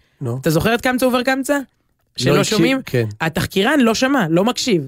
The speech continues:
Speaker 2: יש תואר, הרי אני יושבת באולפן, זורקים לי, אומרים לי, "דברי עכשיו עם דוקטור זה וזה." ו-, אוקיי, אני אומרת מה שאמרו לי, זה לא, לא אשמתי. זה, זה,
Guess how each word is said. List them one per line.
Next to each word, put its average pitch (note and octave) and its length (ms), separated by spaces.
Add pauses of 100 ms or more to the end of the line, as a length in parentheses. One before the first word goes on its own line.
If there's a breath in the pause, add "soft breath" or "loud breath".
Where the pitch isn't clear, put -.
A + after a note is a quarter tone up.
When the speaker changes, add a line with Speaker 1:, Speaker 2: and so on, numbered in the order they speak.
(120)
Speaker 2:
יש G#3 240
תואר, F#3+ 300
הרי D#3 140
אני F#3+ 220
יושבת G3 260
באולפן, E3+ 420
זורקים F#3+ 440
לי, G#3+ 80
אומרים G3+ 200
לי, G3 140
"דברי G#3+ 280
עכשיו C#4 180
עם C4 100
דוקטור B3+ 300
זה B3 140
וזה." G3 240 (580 soft breath)
ו-, D#3+ 40 (340)
אוקיי, G#3 360
אני F3+ 140
אומרת A3 200
מה A#3 80
שאמרו A#3+ 300
לי, F3 180
זה D3 140
לא, F#3 180
לא G3+ 100
אשמתי. E3+ 400 (120)
זה, F#3 200
זה, - 160